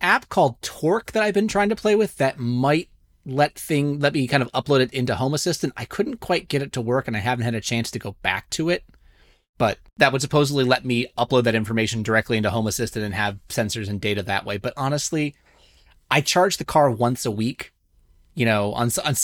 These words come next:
on Sunday night, Sunday, Home Assistant will ping me if the battery's below, you know, I think fifty percent. And, you know, I can go and plug it in. It'll charge up overnight in a couple hours. And honestly, I, I basically, I, you're only supposed to charge about eighty percent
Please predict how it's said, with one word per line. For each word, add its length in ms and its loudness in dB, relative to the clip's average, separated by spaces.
on 100 0
Sunday 240 6
night, 220 6
Sunday, 180 2
Home 160 4
Assistant 300 0
will 80 2
ping 220 2
me 100 4
if 80 2
the 80 -2
battery's 400 4
below, 320 4
you 100 0
know, 160 2
I 60 0
think 160 -4
fifty 300 -2
percent. 480 -4
And, 400 2
you 80 -2
know, 120 2
I 80 0
can 100 -4
go 220 4
and 120 0
plug 200 2
it 100 0
in. 280 0
It'll 200 -6
charge 300 2
up 100 -2
overnight 560 0
in 60 -8
a 40 -8
couple 280 -4
hours. 640 -2
And 540 -4
honestly, 640 0
I, 180 0
I 160 -2
basically, 460 0
I, 60 -2
you're 260 2
only 160 2
supposed 200 -2
to 40 -8
charge 220 2
about 240 -2
eighty 200 -2
percent 480 -2